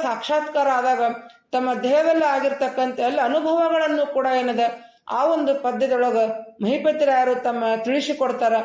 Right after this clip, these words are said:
ಆ ಒಂದು ಪದ್ಯವನ್ನು ಕೂಡ ನಾವು ಇವತ್ತಿಗೂ ಕೂಡ ನಾವು ಅದನ್ನೆಲ್ಲ ಮಹಿಪತಿರಾಯರ ಸಾಹಿತ್ಯದೊಳಗ ಅದನ್ನ ಕಾಣಬಹುದು. ಅವರ ಅನುಭವ, ಅನುಭವದ ಪದ್ಯ ಅದು.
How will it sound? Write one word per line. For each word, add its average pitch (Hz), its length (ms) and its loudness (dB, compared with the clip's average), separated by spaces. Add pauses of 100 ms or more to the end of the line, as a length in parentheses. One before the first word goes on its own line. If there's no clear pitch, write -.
(340)
ಆ 226 120 -2
ಒಂದು 285 240 0
ಪದ್ಯವನ್ನು 247 580 0
ಕೂಡ 240 140 -4
ನಾವು 220 260 0
ಇವತ್ತಿಗೂ 269 440 2
ಕೂಡ 294 180 0
ನಾವು 254 220 0
ಅದನ್ನೆಲ್ಲ 226 480 0
ಮಹಿಪತಿರಾಯರ 240 580 0
ಸಾಹಿತ್ಯದೊಳಗ 240 680 -2
ಅದನ್ನ 220 260 0 (520)
ಕಾಣಬಹುದು. 220 880 0 (100)
ಅವರ 240 160 2
ಅನುಭವ, 285 360 2 (440)
ಅನುಭವದ 311 420 2
ಪದ್ಯ 269 380 0
ಅದು. - 500 -2